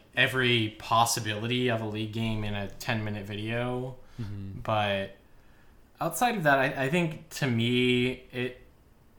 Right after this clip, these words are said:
Speaker 1: like, probably goes back mainly just to that, like, they are trying to sell you something, and so they're gonna fall somewhere on a spectrum of, like,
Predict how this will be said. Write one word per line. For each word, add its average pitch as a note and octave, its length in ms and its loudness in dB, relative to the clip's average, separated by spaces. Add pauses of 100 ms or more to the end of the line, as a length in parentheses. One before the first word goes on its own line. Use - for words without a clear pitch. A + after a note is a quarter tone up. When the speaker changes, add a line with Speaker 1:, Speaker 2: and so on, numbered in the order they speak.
(220)
Speaker 1:
like, A2+ 360 -2 (420)
probably D#3+ 400 6
goes G3 280 0
back F#3 460 -2 (160)
mainly G#3 580 2
just G3+ 340 -2
to - 60 -6
that, E3+ 240 2
like, C#3 380 2 (1200)
they C3+ 460 2
are B2+ 380 4
trying D3 440 2
to D3 140 -4
sell C3 260 0
you D3 160 0
something, D#3 560 2
and A#2 260 0
so A2+ 240 -2
they're A#2 160 0
gonna B2+ 240 0
fall A#2 220 0
somewhere A#2 380 0
on A#2 100 4
a A2+ 40 -2
spectrum A#2+ 540 -2
of, A2 180 -6
like, G#2 340 -4